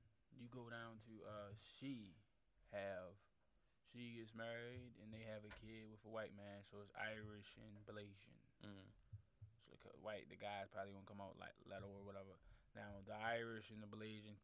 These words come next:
Speaker 1: child has an Irish, I mean, marries a white person, maybe Scotland or whatever. Boom. My genotype, my figure will not be in those kids anymore.
Speaker 2: Yes, it will.
Speaker 1: It's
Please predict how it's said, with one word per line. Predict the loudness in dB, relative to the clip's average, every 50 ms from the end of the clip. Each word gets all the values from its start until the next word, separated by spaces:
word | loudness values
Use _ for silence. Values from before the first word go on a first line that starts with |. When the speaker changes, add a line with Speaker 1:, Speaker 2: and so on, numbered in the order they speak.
| -2 2
Speaker 1:
child | 4 6 6 6 4 2 2 0
has | 0 2 2 2 2 0 -4 -6
an | -4 -4 -4 0 2
Irish, | 2 2 2 0 -2 -2 -4 -6 -10 -12 -12 -16 -18 -12 -8 -4
I | -4
mean, | -2 -2 -2 -2 -4 -4 0
marries | 2 4 4 4 4 0 -4 -6
a | -2
white | 2 2 2 2 0
person, | -4 -6 -6 -6 -6 -8 -12 -12 -12 -14 -14 -10 -10 -8 -8 -8 -10 -12 -16 -16 -18 -18 -12 -10
maybe | -8 -6 -6 -4 -4
Scotland | -4 2 4 8 8 8 6 4 -2 -2 0
or | 0
whatever. | 2 2 2 2 0 -2 -6 -6 -8 -12 -16 -16 -18 -20 -18 -20 -20 -20 -20 -20 -20 -18 -18 -16 -10 -2
Boom. | 0 2 2 2 0 -2 -2 0
My | 6 10 12 12 12 12 12 12 12 12 12 10 8 4 2
genotype, | 2 4 4 6 8 6 6 6 4 6 6 8 6 6 2 -4 -8 -6 -4 0 6
my | 10 12 12 12 12 12 12 10 8 4 0 0
figure | 0 0 2 2 0 0 2 2 0 0 -6 -14 -18 -18 -18 -16 -16 -16 -16 -18 -16 -12
will | -10 -8 -6 0 6
not | 8 8 8 8 6
be | -4 -2
in | -2 -2 -4 -4
those | -4 -6 -8 -8 -10 -10
kids | -8 -8 -8 -8 -10 -12
anymore. | -14 -16 -16 -16 -16 -18 -20 -20 -20 -20 -20 -20 -20 -20 -20 -20 -20 -14 -2 8
Speaker 2:
Yes, | 10 10 12 12
it | 10 8
will. | 10 10 10 10 10 6 4 -4 -10 -20 -20 -20 -20 -20 -20 -20 -20 -20 -20 -20 -20 -20 -20 -20 -20 -14 -14 -8 -4
Speaker 1:
It's | -4 -2 -2 -4